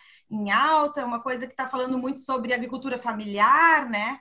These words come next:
E eu quero trabalhar com isso." Aí eu encontrei, então, esse pessoal que fazia hoje, na verdade, é no mesmo local que hoje é a Engenharia Madeireira, na,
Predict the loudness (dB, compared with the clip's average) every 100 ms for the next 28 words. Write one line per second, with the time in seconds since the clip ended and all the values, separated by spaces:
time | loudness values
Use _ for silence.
0 | _ _ _ _ -4 -4 -2 -2 -2 -2
1 | -2 -2 -2 -2 -2 -4 -2 -2 -4 -6
2 | -6 -6 -6 -6 -6 -6 -4 -2 -4 -6
3 | -8 -12 -8 -2 0 0 -4 -8 -8 -8
4 | -8 -4 -2 -2 -4 -6 -2 -2 -2 -2
5 | -4 -4 -2 -2 2 0 0 -4 -4 -4
6 | -4 -4 -4 -2 -4 -4 -4 -4 -4 -6
7 | -8 -10